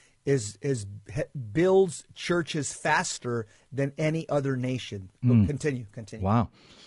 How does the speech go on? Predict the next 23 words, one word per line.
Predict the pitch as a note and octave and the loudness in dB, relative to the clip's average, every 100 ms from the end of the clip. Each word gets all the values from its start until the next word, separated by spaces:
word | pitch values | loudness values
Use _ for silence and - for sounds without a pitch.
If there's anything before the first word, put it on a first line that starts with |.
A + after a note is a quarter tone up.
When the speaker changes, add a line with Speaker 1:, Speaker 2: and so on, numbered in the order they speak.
| - - - _ | -20 -20 -20 _
Speaker 2:
Putin | E3 E3 | 10 12
took | C3+ E3+ - | 10 8 10
an | B2 B2+ A#2+ | 8 8 6
active | C3 C#3 - | 6 4 2
personal | - B2 A#2 | 2 4 0
part | - C3+ B2 | 6 6 6
in | - G#2+ | 6 4
promoting | - A#2+ A2+ B2 B2 | 6 6 8 10 8
the | A2 | 8
Act | G2+ A2+ A2 | 4 2 2
of | G2 | -4
Canonical | - G#2 A2 B2+ B2+ C3+ | 4 6 8 8 4 0
Communion | - G#2 A2 B2+ A2 F#2+ F#2+ | 2 8 10 10 10 8 6
with | G2+ - | 4 2
the | |
Moscow | F2 G2+ A2 - G2+ | 4 4 4 4 2
Patriarch, | - A#2 G#2+ G#2 F#2 F#2+ - | 4 2 4 2 2 0 0
signed | A2+ A2 G#2 | 4 6 8
May | G#2+ | 6
seventeenth, | G2+ A#2 G#2 - G#2+ | 6 4 4 4 0
two | - A#2 | 0 -4
thousand | G2+ G#2+ G2 F#2+ | 2 4 4 2
seven, | - A#2 G#2+ | 4 6 6